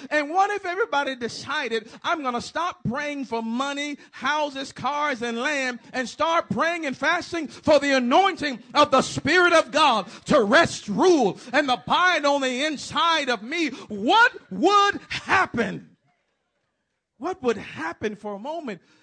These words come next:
if we stopped praying for things and all just focusing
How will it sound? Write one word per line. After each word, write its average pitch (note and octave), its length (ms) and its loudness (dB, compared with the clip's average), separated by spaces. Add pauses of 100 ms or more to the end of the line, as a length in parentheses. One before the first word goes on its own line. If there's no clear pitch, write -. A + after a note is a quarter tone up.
(140)
if A3 180 -12
we G#3 80 -6
stopped - 440 -14
praying C4+ 360 -8
for F3 140 -10
things B3 560 -14 (200)
and G3+ 220 -8
all F#4 340 -6
just - 380 -14
focusing A2 840 -10